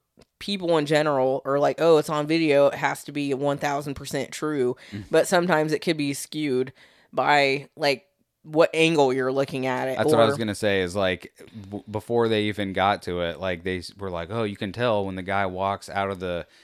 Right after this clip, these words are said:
Speaker 2: out of the door at seven eleven, he hits this mark on the door." And I
Speaker 1: Right.
Speaker 2: was like, "But you can see that the camera is, like, way up at the ceiling, so you can tell it's at an angle." So it's,
Speaker 1: Yeah.
Speaker 2: Like, I work enough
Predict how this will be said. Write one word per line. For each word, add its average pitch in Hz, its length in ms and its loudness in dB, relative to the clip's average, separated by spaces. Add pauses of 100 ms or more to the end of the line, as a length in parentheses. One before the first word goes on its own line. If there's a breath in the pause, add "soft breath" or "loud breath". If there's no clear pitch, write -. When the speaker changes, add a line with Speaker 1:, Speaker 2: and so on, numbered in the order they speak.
(240 soft breath)
Speaker 2:
out 98 100 -2
of 107 80 -4
the 98 80 -6
door 95 300 -4
at 85 80 -10
seven 95 260 -4
eleven, 92 400 -2
he 82 140 -10
hits 90 220 -10
this 92 260 -8
mark 90 460 -4
on 87 180 -8
the 82 80 -10
door." 78 480 -6 (180 soft breath)
And 175 80 -10
I 175 60 -6
Speaker 1:
Right. 131 80 -2
Speaker 2:
was 98 100 -4
like, 98 160 -4
"But 104 120 -6
you 104 100 -8
can 98 180 -8
see 120 320 -4
that 95 180 -6
the 92 80 -10
camera 101 640 -6
is, 87 140 -10
like, 85 180 -4
way 92 340 -2
up 95 220 -4
at 90 80 -14
the 87 100 -14
ceiling, 80 600 -10
so - 140 -12
you 82 140 -10
can 80 140 -14
tell 90 320 -4
it's 82 120 -10
at 85 100 -6
an 85 80 -14
angle." 78 480 -10
So 82 320 -10
it's, - 260 -16 (600 soft breath)
Speaker 1:
Yeah. 170 300 0
Speaker 2:
Like, 143 100 -8
I 113 120 2
work 120 280 2
enough 107 500 -2